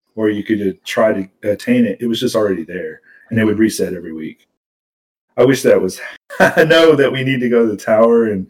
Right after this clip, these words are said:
Speaker 1: show our presence to other people around and kinda be,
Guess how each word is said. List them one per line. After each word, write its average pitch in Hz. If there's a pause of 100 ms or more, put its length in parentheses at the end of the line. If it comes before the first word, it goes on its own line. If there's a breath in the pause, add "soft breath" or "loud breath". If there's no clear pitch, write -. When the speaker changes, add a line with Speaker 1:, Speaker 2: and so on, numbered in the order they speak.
(340 loud breath)
Speaker 1:
show 123
our 110
presence 113
to 107
other 107
people 113
around 107
and 90 (380)
kinda 107
be, 107